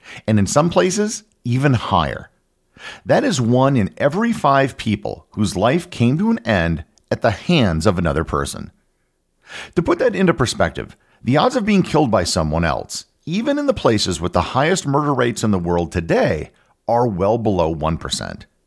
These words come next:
High rates of violence have been observed in other hunter-gatherer peoples over the last two hundred years. One of the other major threats constantly looming over ancient people was starvation.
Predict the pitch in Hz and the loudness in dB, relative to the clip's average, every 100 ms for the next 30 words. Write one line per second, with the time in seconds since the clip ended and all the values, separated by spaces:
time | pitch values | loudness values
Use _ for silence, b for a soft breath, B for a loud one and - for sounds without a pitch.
0 | _ _ _ _ _ b - 151 190 269 | _ _ _ _ _ b -4 2 2 2
1 | 196 180 208 147 82 85 87 95 80 95 | 0 0 0 2 0 0 -2 -4 -2 0
2 | 135 110 92 87 85 98 - 170 190 - | 0 0 0 0 0 0 0 0 0 0
3 | 139 135 104 98 98 101 196 214 98 85 | 0 0 0 0 0 0 -2 -2 -2 0
4 | 95 104 104 73 73 - 85 71 80 76 | -2 -2 -2 -2 -6 -6 -4 -2 -2 -2
5 | 71 57 - - - _ _ _ _ _ | -4 -8 -12 -14 -16 _ _ _ _ _
6 | _ b 180 320 294 190 170 147 113 113 | _ b -2 0 0 2 2 2 2 2
7 | 117 - 62 - - - 185 208 196 165 | 0 0 -4 -4 -6 -2 -2 0 -2 0
8 | 120 104 104 92 110 - 139 160 226 - | 2 2 2 2 -2 -2 -2 0 -2 -4
9 | 85 - 69 - - 80 76 85 - - | -8 -6 -8 -8 -4 2 2 0 -6 -12
10 | - - - 73 76 73 - - | -12 -4 0 0 0 -2 -4 -8